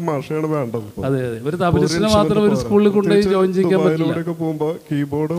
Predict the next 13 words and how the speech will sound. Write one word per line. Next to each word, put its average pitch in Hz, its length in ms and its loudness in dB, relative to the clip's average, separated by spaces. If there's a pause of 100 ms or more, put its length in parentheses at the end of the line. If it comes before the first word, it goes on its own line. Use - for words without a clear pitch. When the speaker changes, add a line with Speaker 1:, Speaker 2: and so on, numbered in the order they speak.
Speaker 1:
വയലിൻ, 143 360 -4 (600)
ഗിറ്റാർ, 135 380 -4
Speaker 2:
ഗിറ്റാർ, 113 220 -6 (120)
കറക്റ്റ്. 127 320 -14 (140)
Speaker 1:
ഡ്രം, 139 200 -2 (320)
ഇതൊക്കെ 170 340 -6
അറിഞ്ഞിരിക്കുന്ന 151 460 -4 (120)
ഒരാളെയാണ് 127 560 -4
അവർക്ക് 120 280 -4
വേണ്ടത്. 101 280 -8 (420)
Speaker 2:
അല്ല, 156 100 -6 (220)
തബലിസ്റ്റ് 131 480 -10
ആണെങ്കിൽ 190 240 -8